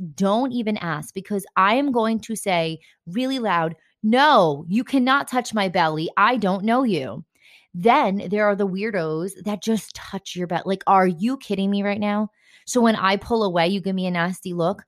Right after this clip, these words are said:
Listen, listen, I don't know you. Don't touch my belly, weirdo. Like, no. My kid's not magically gonna kick for you and be like, "Yay, I like it." No. No, don't you dare.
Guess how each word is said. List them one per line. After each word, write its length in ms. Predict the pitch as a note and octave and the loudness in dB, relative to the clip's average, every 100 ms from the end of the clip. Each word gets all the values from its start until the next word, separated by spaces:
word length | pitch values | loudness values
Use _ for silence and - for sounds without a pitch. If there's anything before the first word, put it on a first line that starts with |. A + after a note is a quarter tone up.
| _ _ | _ _
Listen, 500 | G#3 A#3+ A#3+ F#3+ C#3 - | 0 0 2 -2 -2 -6
listen, 380 | G#3+ B3 A#3+ F#3 - | -4 -2 -2 -4 -4
I 180 | G3+ A#3 | 2 4
don't 200 | B3+ A#3 | 6 4
know 140 | A3 | 4
you. 220 | A#3 F#3 D#3 | 2 2 0
Don't 260 | F3+ A#3 | -2 -2
touch 200 | B3 C4 | -4 -8
my 140 | G3+ E3+ | -6 -6
belly, 480 | D3+ C#3+ D3 F#3 F#3+ - C#3+ | -6 -8 -6 -6 -10 -12 -8
weirdo. 640 | C#3 C#3 C#3+ C3+ D#3 F3+ - | -6 -4 -2 -2 -2 -4 -10
Like, 100 | - | -6
no. 580 | G3 G#3 C#4 E3+ B2 - _ _ _ - | -2 -2 0 -2 -2 -6 _ _ _ 0
My 80 | G#3+ | 0
kid's 240 | C4+ D4+ | 4 4
not 200 | C#4 A#3+ | 4 2
magically 440 | G3 G#3 A#3 B3 A#3+ | 4 2 0 -2 0
gonna 160 | G#3+ | 0
kick 260 | - - - | 0 -6 -4
for 100 | A3+ | -2
you 120 | G3 | 0
and 80 | F#3+ | 0
be 80 | G#3 | 0
like, 200 | A3 A3+ | 0 -2
"Yay, 480 | B3 C#4+ D#4 D#4 C#4+ | -4 -2 2 2 2
I 200 | C4 C4+ | 2 -2
like 420 | C4+ C4+ D4 - | -4 -2 -4 -4
it." 100 | B3 | -2
No. 480 | F#3+ F#3+ E3+ E2+ D#3 _ _ _ _ - | 4 6 6 2 -2 _ _ _ _ -4
No, 400 | F#3 C#3+ - D#3 _ _ _ _ _ _ | 0 0 -4 -10 _ _ _ _ _ _
don't 300 | - E3 C#3+ | -2 -2 -2
you 80 | D#3 | -10
dare. 280 | C#3+ A2 - | -14 -14 -16